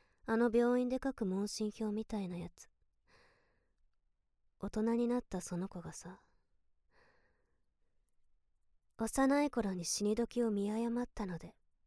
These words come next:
殺してくださいって、その紙に書いて私に渡すのよ。備考欄には、「生まれてこなければよかった」っ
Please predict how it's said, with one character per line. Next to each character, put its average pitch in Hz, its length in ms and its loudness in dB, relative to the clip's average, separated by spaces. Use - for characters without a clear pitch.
殺 190 240 -2
し - 100 -4
て - 140 -2
く - 100 -4
だ 220 140 -2
さ - 180 -4
い 247 60 -6
っ - 20 -10
て、 - 140 -18
そ - 220 -4
の 220 120 4
紙 247 280 2
に 226 180 2
書 185 100 0
い 190 100 0
て 165 120 -6
私 160 380 -4
に 202 140 2
渡 196 240 -2
す - 140 -4
の 202 120 -2
よ。 180 140 -14
備 202 140 0
考 220 240 2
欄 196 200 0
に 165 120 -8
は、 170 200 -16
「生 208 100 0
ま 220 140 2
れ 226 120 2
て 226 160 -2
こ - 140 -2
な 226 160 2
け 190 140 -6
れ 180 100 -4
ば 170 140 -8
よ 185 120 -6
か 180 160 -10
っ 175 60 -8
た」 196 100 -6
っ 202 60 -14